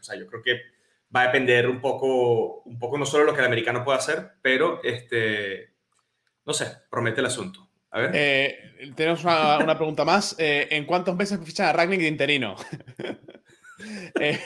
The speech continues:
Speaker 2: yo, eh, tengo curiosidad por ver qué pasa con Rangnick. Creo que no va a co-, no, no va a acabar en ningún, eh, equipo este, este verano. Bueno, después de,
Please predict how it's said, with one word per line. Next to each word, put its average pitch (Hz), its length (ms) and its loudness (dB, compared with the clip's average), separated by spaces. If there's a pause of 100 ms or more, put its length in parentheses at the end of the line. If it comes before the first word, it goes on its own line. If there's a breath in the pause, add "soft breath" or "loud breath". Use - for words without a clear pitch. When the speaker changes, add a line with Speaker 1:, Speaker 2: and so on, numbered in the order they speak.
(960 loud breath)
Speaker 2:
yo, 180 280 2
eh, 151 220 -4
tengo 196 160 2
curiosidad 170 320 2
por 160 120 2
ver 160 80 2
qué 160 40 -2
pasa 156 160 -2
con 139 160 -4
Rangnick. 165 300 0
Creo 175 180 2
que 165 80 0
no 151 100 -2
va 143 60 4
a 139 60 2
co-, 131 200 -6
no, 135 420 2
no 135 100 -2
va 135 60 4
a - 20 4
acabar 127 220 4
en 127 40 -4
ningún, 123 460 -6
eh, 117 220 -2
equipo 135 380 -4
este, 113 600 0
este 113 180 -8
verano. 135 280 0
Bueno, 123 140 0
después 110 240 -6
de, 117 220 0